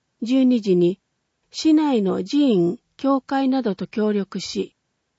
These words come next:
世界平和を願って、鐘を鳴らします。鐘の音とともに、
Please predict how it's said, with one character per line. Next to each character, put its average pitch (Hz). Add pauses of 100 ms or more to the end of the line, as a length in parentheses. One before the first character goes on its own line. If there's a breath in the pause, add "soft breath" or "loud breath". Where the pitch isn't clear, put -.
世 -
界 294
平 285
和 180
を 170
願 180
っ 190 (160)
て、 - (400)
鐘 254
を 240
鳴 196
ら 196
し -
ま 175
す。 - (1300)
鐘 262
の 254
音 247
と 247
と 226
も 214
に、 202